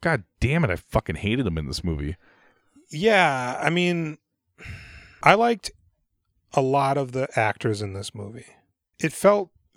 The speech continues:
Speaker 2: very much derivative of, of better movies.
Speaker 1: Yeah, for sure.
Speaker 2: I mean, it, it felt, it, obviously it predates Mystic River, but it, the, the, the Martin Sheen aspect kinda felt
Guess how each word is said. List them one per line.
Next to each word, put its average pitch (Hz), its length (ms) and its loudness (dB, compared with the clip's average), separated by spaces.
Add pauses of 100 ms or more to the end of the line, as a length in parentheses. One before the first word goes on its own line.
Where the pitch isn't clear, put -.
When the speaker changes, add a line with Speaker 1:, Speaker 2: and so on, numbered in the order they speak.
Speaker 2:
very 151 260 0
much 143 380 -6 (560)
derivative 135 600 2
of, 117 340 -4
of 117 240 -6
better 117 300 -2
movies. 101 580 -10
Speaker 1:
Yeah, 71 180 -6 (540)
for 90 460 0
sure. 85 360 -6
Speaker 2:
I 127 80 2
mean, 127 160 -2
it, 135 180 -6
it - 60 -6
felt, 160 280 0 (240)
it, 190 320 -4
obviously 151 380 2
it - 140 -6
predates 135 800 -4 (200)
Mystic 123 320 -6
River, 120 260 -2
but 107 180 -4
it, 120 100 -10 (200)
the, 135 100 -4
the, 113 280 -4 (100)
the 107 60 -8
Martin 123 260 -6
Sheen 143 400 -4
aspect 135 480 -4
kinda 131 160 -4
felt 139 240 -4